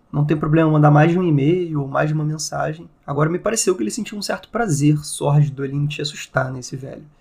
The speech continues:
Ele ficava olhando ali, quando ele viu que você tava em terror absoluto, ele sorriu. E aí ele foi andando ali pra trás da beliche. Mas o mais bizarro, né, o que eu acho que comprovou que ele de fato não era humano,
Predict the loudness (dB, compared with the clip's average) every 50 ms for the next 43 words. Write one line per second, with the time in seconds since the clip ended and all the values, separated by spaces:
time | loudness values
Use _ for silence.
0 | _ -6 -6 -6 -6 -6 -4 0 0 2 4 6 6 8 8 8 8 8 6 6
1 | 6 4 4 4 4 2 2 2 2 0 -2 -2 -2 0 2 2 2 2 2 2
2 | 0 0 -2 -6 -8 -6 -4 -4 -4 -4 -4 -4 -2 2 4 4 4 4 2 -2
3 | -4 -4 -2 0 2 2 2 0 -2 -2 -2 -2 -2 -4 -4 -4 -4 -6 -8 -10
4 | -10 -12 _ _ _ _ _ -10 -8 -6 -6 -6 -2 2 2 2 4 4 2 2
5 | 2 2 0 -2 -2 -2 -4 -2 -2 -2 -2 0 0 -2 -2 -2 -4 -4 -6 -8
6 | -18 _ _ _ _ _ _ -10 -6 -2 0 2 2 2 2 0 0 0 2 4
7 | 4 4 4 4 4 4 2 0 -6 -8 -8 -4 -4 -2 -2 -4 -4 -6 -4 0
8 | 0 0 0 4 4 4 4 4 2 0 0 0 0 0 2 4 6 4 4 2
9 | 0 _ _ _ -4 -4 -2 -2 2 2 0 2 2 2 2 4 4 4 2 2
10 | 2 2 2 2 2 0 0